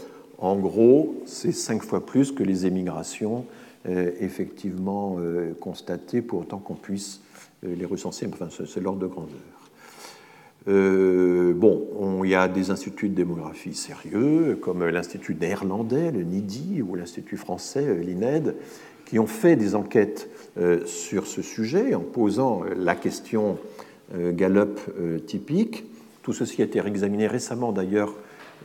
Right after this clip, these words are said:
euh, pour le compte de l'Union européenne par une équipe italienne. Quand on dit, mais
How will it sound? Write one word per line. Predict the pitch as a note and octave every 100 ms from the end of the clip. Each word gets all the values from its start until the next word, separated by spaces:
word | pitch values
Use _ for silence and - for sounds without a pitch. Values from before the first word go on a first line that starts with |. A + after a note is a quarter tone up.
| F2+
euh, | F2
pour | - G#2
le | G#2+
compte | G#2+ A#2
de | G#2
l'Union | F#2+ G2
européenne | F#2+ F#2 - G#2 G#2 G2+
par | F2+
une | F2 F2+
équipe | F2+ -
italienne. | E2 - F2 F#2+ C#3 C#3+ D2+ - - - _ _ _ - - - - - _
Quand | - A2+
on | C#3+ C3+
dit, | E3
mais | C#3 G2+ G2